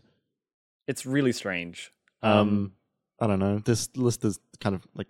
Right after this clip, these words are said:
Speaker 2: nothing.
Speaker 1: That's a good point. It's the Ico remaster of the P S two game on P S three, but that was bundled with Sh-,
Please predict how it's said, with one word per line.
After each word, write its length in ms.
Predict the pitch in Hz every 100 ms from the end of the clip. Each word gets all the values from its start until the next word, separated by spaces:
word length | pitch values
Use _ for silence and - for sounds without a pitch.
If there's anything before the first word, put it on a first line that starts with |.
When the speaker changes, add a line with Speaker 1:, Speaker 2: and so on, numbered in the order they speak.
| _ -
Speaker 2:
nothing. 520 | - - 110 107 110
Speaker 1:
That's 180 | 202 -
a 60 |
good 260 | 277 302 247
point. 260 | - 277 226
It's 140 | 190
the 140 | 220 -
Ico 580 | 190 262 - 254 - 131
remaster 680 | 160 226 220 175 160 -
of 80 | 151
the 80 | 135
P 200 | - 170
S 200 | 151 - _ -
two 280 | - 190 208
game 340 | 127 104 104
on 240 | 131 139 160
P 180 | - 143
S 160 | 127 -
three, 400 | 151 131 90 - _ _ _ _ _ -
but 100 | 147
that 140 | 240
was 120 | 247
bundled 480 | 165 165 196 233 220
with 160 | 170 135
Sh-, 200 | 160